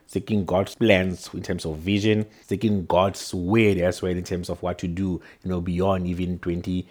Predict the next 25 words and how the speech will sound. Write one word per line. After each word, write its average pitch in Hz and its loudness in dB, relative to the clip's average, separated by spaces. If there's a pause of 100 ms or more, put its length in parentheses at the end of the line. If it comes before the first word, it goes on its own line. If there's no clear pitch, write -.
(140)
twenty-two 85 -2
and 85 -2
twenty 82 -4
twenty-three. 78 -4 (220)
A-, - 8
and 101 6
that's 117 6
where 110 8 (120)
the 113 -2
Kingdom 101 2
Business 95 -2
Circle 98 0
started. - -4 (240)
Following 135 8
that, 98 8
we 92 0
sat 113 4
together 101 4
in 92 0
twenty 92 0
twenty-three 92 0
January 98 0
just 95 -2
to 95 2 (140)
hear 95 6